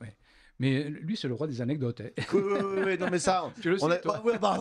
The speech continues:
Speaker 2: ça fait trois ans que je le pratique. Je, je suis, je suis toujours, je sais toujours qu'on va trouver sur l'anecdote qu'on pensait pas avoir à cet endroit-là.
Speaker 1: <laughs>
Speaker 2: C'est grâce à lui. Mais alors, justement, euh, pour compléter un peu ce qu'il disait, toi, le musicien, parce que tu es aussi musicien, je, euh,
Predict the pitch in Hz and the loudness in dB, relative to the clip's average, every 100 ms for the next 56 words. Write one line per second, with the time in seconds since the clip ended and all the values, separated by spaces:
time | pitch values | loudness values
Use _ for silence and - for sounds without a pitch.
0 | 175 208 214 190 - 208 220 180 165 156 | 0 2 2 2 2 2 4 2 2 2
1 | 180 220 - 247 - - 175 185 175 185 | 2 2 -2 -8 -6 0 2 4 2 2
2 | 190 196 170 175 175 165 180 190 214 165 | 2 2 4 2 2 2 4 4 4 4
3 | 156 170 220 214 262 269 277 214 185 202 | 4 4 2 2 4 4 2 2 2 4
4 | 214 247 208 190 208 190 226 - 190 170 | 2 2 2 4 2 4 4 2 0 2
5 | 165 175 180 196 180 147 156 147 131 139 | 4 4 4 4 2 2 -2 0 4 4
6 | 165 - - - - 170 156 190 190 170 | 2 0 -2 0 0 2 2 2 2 2
7 | 185 233 202 214 202 262 247 226 226 - | 2 2 2 2 -2 0 2 2 0 -4
8 | - - - 131 160 - 220 233 - 220 | -16 -12 -4 -4 -2 -2 2 2 4 2
9 | 202 185 190 165 170 170 240 240 - - | 0 -4 -4 -2 0 2 2 0 -8 -14
10 | - 285 247 175 196 170 165 - 170 135 | 0 2 2 0 -2 -2 -2 0 0 0
11 | - 131 - 160 151 131 127 135 123 107 | -4 -8 -2 0 2 2 -2 -6 -4 -4
12 | 117 - 175 202 - - - - 117 135 | -4 -2 -2 -2 -10 -20 -14 -6 -2 2
13 | 135 | 2